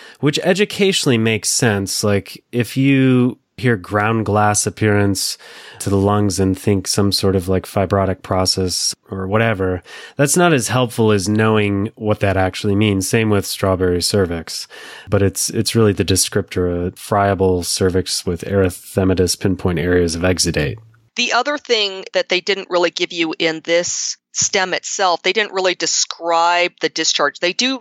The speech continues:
Speaker 2: describe that it's foul smelling. The reason metronidazole is used is that is a treatment for trichomoniasis. It's also a treatment for bacterial vaginosis.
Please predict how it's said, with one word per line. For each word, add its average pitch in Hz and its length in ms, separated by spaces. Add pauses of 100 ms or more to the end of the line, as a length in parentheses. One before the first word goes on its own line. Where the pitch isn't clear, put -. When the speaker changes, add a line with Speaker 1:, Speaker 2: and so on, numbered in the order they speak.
(120)
Speaker 2:
describe 185 480
that 165 120
it's - 220
foul 165 380
smelling. 165 800 (320)
The 233 80
reason 277 480 (100)
metronidazole 208 1080
is - 160
used 156 280
is 165 100
that 180 160
is 180 140
a 160 40
treatment 170 420
for 156 100
trichomoniasis. 165 800
It's 160 140
also 160 260
a 156 60
treatment - 580
for 160 140
bacterial 156 560
vaginosis. 143 960